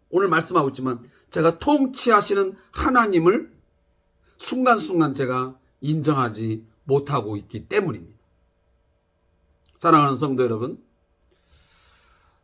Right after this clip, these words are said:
제가 꽤 오래전에 우리 성도들한테 그런 말을 한 적이 있습니다. 한 일 년 전인지 이 년 전인지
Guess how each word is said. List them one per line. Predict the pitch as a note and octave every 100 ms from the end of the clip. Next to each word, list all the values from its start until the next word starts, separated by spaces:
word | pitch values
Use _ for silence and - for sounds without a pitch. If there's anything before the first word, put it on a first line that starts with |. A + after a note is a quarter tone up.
| _ -
제가 | E3 G3+ G3+ F#3 E3 D3+ - _ _ _
꽤 | - A#3
오래전에 | D#3 D3+ F3 D3+ C3 C3+ G#2 - _ _ -
우리 | D#3+
성도들한테 | F3+ G#3+ G3 D3+ C#3
그런 | - D#3+ D#3+
말을 | D3+ C3+
한 | C3
적이 | A#2
있습니다. | G#2+ - F2+ D#2 _ _ _ _ _ _ _ _ _
한 | - D3+ G#2+
일 | C3+
년 | E3 G3
전인지 | F#3+ F#3 C#3+
이 |
년 | F3 E3
전인지 | C#3 G#2+ - - -